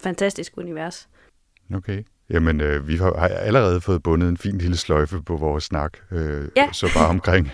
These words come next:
Speaker 2: <laughs> Madrid. Men jeg skal nok huske at, og, øh, at skrive med link til den der bog. Jeg, jeg tror, fordi der er så meget historie i den, så vil det enten være en, du elsker, fordi den passer lige ind i det, du allerede, øh, ved og synes er sjovt, eller også vil du bare sidde og råbe af den hele tiden, fordi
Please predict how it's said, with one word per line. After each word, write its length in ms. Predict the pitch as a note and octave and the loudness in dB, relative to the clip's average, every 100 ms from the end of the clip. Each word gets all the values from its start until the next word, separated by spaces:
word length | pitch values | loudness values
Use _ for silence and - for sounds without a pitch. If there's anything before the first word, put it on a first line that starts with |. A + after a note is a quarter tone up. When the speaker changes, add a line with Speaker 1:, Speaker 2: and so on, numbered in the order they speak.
| - | -4
Speaker 2:
<laughs> 140 | F#2 | 0
Madrid. 340 | F2 E2+ F2 E2 | 0 2 0 2
Men 120 | F#2+ | 2
jeg 100 | F2+ | 2
skal 100 | A2 | 2
nok 140 | G2+ | 2
huske 260 | A#2 G#2 A2 | 2 0 0
at, 240 | F2 D#2 - - - - - - _ - | 0 -2 -8 -18 -18 -20 -20 -20 _ -8
og, 280 | E2+ D2 C2+ | -2 0 0
øh, 320 | B1+ B1 A#1 | -2 -4 -6
at 60 | E2 | -6
skrive 400 | - D#2 D#2+ F2 - - | -2 0 0 -4 -8 -4
med 160 | D#2+ | -2
link 200 | D2+ D#2+ | 0 -2
til 100 | - | -2
den 140 | E2+ D#2 | 0 2
der 60 | |
bog. 220 | E2 E2+ G2 | 4 4 2
Jeg, 100 | F2+ - | -2 -2
jeg 100 | G2+ | 0
tror, 260 | B2 G#2+ E2+ | 4 2 2
fordi 280 | - F#2+ A2+ | -6 -2 0
der 80 | |
er 60 | F2+ | 0
så 100 | G2 | 2
meget 200 | F2 F2 | 0 2
historie 420 | F#2 - F#2+ G2 | -2 -2 -2 -2
i 40 | E2+ | 0
den, 180 | E2 | 0
så 120 | D#2+ G#2 | 0 -4
vil 160 | D#2+ | 0
det 120 | F#2+ | 0
enten 260 | A2+ A2 B2 | 0 0 2
være 140 | E2+ | 2
en, 120 | E2 E2+ | 2 0
du 240 | F2+ D2 | -4 -4
elsker, 340 | F2+ G2+ - | -2 -4 -4
fordi 180 | F#2+ F2 | -6 -6
den 120 | D#2+ | -6
passer 300 | - D#2 E2 | 0 0 0
lige 220 | D#2+ E2 D#2 | -2 0 0
ind 100 | D#2 | -2
i 100 | C#2 | -4
det, 220 | D#2+ D2+ | -6 -4
du 140 | C#2+ - | -4 0
allerede, 500 | A2+ G#2+ E2+ E2 - | 0 2 0 -2 -4
øh, 220 | C#2+ C#2 | -6 -2
ved 100 | D#2+ D#2 | -4 -4
og 100 | E2+ | -6
synes 220 | F2+ - | -6 -6
er 40 | |
sjovt, 300 | E2 F2+ - - - - - | 0 0 0 -4 -20 -20 -10
eller 140 | F2+ F2 | 2 4
også 200 | E2+ F#2+ | 4 0
vil 80 | E2+ | 0
du 60 | |
bare 260 | E2 D#2+ E2+ | 4 4 4
sidde 220 | - F2 | 0 0
og 100 | D2+ | 2
råbe 240 | E2 F2 | 2 4
af 60 | D#2+ | 2
den 100 | E2 | 2
hele 220 | D#2+ E2+ | 0 -2
tiden, 240 | E2 F2+ E2+ | -2 -4 -4
fordi 280 | F2 D#2 | -6 -6